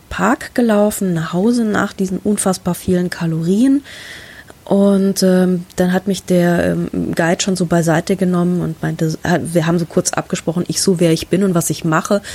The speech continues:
weil er meinte so, "Du bist kein normaler Gast", ne? Wie war das jetzt genau? Was ist dein Hintergrund? Und, ähm,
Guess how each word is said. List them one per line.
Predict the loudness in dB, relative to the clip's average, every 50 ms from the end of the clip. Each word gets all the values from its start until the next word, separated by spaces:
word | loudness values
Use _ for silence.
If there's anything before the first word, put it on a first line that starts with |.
| -14 -12 -6 0
weil | 2 2
er | 4 4
meinte | 4 4 4 4 2
so, | 4 4
"Du | 2 4
bist | 2 0 0 0
kein | 0 2 2 4 2
normaler | 2 2 2 2 4 4 4 4 2
Gast", | 2 0 0 0 0 0
ne? | 2 2
Wie | 2 2 2
war | 2 0
das | 0 0 -2 -2
jetzt | -2 -4 -4 -4
genau? | -4 -2 -2 -2 -2 -2
Was | -2 -2
ist | -4 -2 -2 -2
dein | -2
Hintergrund? | -2 -2 -2 -4 -6 -4 -4 -4 -4 -4 -6 -12 -14 -14 -16 -16 -16 -18 -18 -20 -20 -20 -20 -20 -20 -20 -10 -2
Und, | 0 2 2 2 2 0 0 0
ähm, | 0 2 2 0 -2 -4